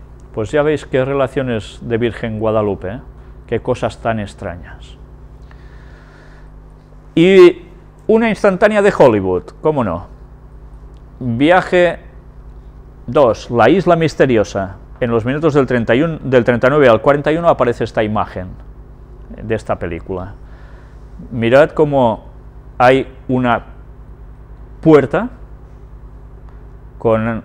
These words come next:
un rostro en medio y sobre el arco, ¿qué hay? Un triángulo con el ojo. Luego a la izquierda, aquí en el suelo, ponen Atlantis, etcétera, etcétera. Pero ya veis, y esto aparece en una escena de película,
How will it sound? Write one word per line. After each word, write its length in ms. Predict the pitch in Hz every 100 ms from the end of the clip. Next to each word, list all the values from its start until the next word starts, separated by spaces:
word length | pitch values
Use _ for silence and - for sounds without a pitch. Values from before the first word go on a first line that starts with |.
| -
un 280 | 135 127 123
rostro 480 | 131 135 - 120
en 140 | 113 123
medio 420 | 143 135 170 240 - - - - - - - -
y 100 | 127
sobre 300 | - 120 123
el 80 | 147
arco, 480 | 185 - 208 262 - - - -
¿qué 160 | 151 143
hay? 300 | 135 104 101 - - - - - - -
Un 200 | 127 131
triángulo 580 | 139 135 127 131 135 - -
con 180 | - 120
el 100 | 104
ojo. 320 | 92 - 98 - - -
Luego 280 | 120 117 131
a 60 | 127
la 40 |
izquierda, 460 | 120 - 143 139 160
aquí 160 | -
en 80 | 117
el 80 | 113
suelo, 340 | - 131 139
ponen 300 | 139 113 110
Atlantis, 680 | 107 117 135 143 131 151 147
etcétera, 440 | 110 - 110 107 98
etcétera. 540 | - 90 85 92 95 - - - - -
Pero 160 | - 104
ya 120 | 113
veis, 360 | 143 151 - - - -
y 80 | 110
esto 200 | - 123
aparece 520 | 117 120 123 139 151 - - -
en 140 | 120 110
una 160 | 120
escena 340 | 113 - 120 117
de 120 | 113
película, 560 | 127 131 131 143 151